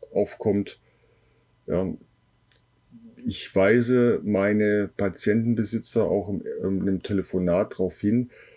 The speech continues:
dass ich in der Regel Viertelstunde Pause habe zwischen den Terminen,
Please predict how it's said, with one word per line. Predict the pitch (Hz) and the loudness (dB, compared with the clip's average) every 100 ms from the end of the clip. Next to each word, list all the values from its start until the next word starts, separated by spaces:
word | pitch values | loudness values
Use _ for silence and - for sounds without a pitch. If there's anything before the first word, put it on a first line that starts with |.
| _ | _
dass | - 98 | -4 -2
ich | 104 | -2
in | 104 | -2
der | 95 95 | 0 2
Regel | 95 104 110 | 2 2 -2
Viertelstunde | - 104 107 - 107 107 101 95 - - | -2 -2 -2 -2 -2 0 2 0 -4 -10
Pause | - 87 104 127 139 | -6 0 2 2 0
habe | 131 127 127 | -2 -2 -2
zwischen | 120 123 120 131 | -2 -2 0 0
den | 120 117 | 0 0
Terminen, | 117 113 113 113 120 | 0 0 2 2 0